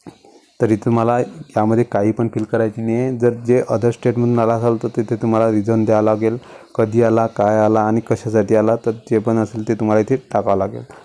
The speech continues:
तर इथे ज्यां-, ज्यांनी, जे लोक migrate नसेल, म्हणजेच other state किंवा other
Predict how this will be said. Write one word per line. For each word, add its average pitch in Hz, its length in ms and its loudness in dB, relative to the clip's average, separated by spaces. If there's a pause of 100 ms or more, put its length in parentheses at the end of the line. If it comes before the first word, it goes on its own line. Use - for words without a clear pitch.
(140)
तर 113 60 0
इथे 107 260 2 (260)
ज्यां-, 110 220 2 (640)
ज्यांनी, 113 480 2 (480)
जे 123 200 2
लोक 110 220 -2
migrate 110 600 2
नसेल, 113 240 0
म्हणजेच 110 500 0
other 110 180 0
state 110 280 -2 (100)
किंवा 113 320 2 (360)
other 117 260 2